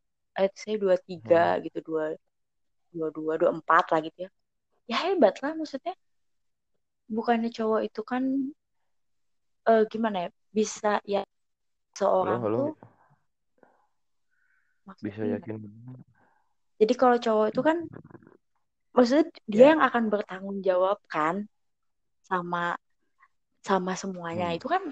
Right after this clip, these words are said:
Speaker 1: hebat lah gitu, kayak misalkan tanggung jawab, heb-, ya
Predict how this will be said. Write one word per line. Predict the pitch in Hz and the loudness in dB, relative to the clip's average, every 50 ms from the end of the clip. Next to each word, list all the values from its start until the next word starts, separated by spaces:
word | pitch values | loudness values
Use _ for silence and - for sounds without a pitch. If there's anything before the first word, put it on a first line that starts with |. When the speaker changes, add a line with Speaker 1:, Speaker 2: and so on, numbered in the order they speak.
| - _ | -10 _
Speaker 1:
hebat | - 190 226 269 277 254 269 262 - | 0 4 4 4 6 6 4 4 2
lah | 170 165 175 185 180 | 0 -2 -2 -2 -6
gitu, | - - - | -8 -8 -2
kayak | - 202 196 | -2 -2 -2
misalkan | 190 196 - 196 185 - 190 190 196 208 - - - - - - _ _ _ _ _ _ _ _ _ _ _ _ _ _ _ _ _ _ _ _ _ _ _ _ | -2 -2 -2 -4 0 0 0 -2 -2 -6 -12 -14 -14 -14 -14 -16 _ _ _ _ _ _ _ _ _ _ _ _ _ _ _ _ _ _ _ _ _ _ _ _
tanggung | - 202 196 202 202 202 196 190 | -2 -2 -2 0 -4 -6 -6 -2
jawab, | 185 202 196 196 196 196 196 - _ _ _ _ _ _ _ _ _ _ _ _ _ _ _ _ | 2 4 4 4 4 2 0 -4 _ _ _ _ _ _ _ _ _ _ _ _ _ _ _ _
heb-, | - 247 226 196 - | 2 4 4 4 2
ya | 220 226 247 | 2 0 0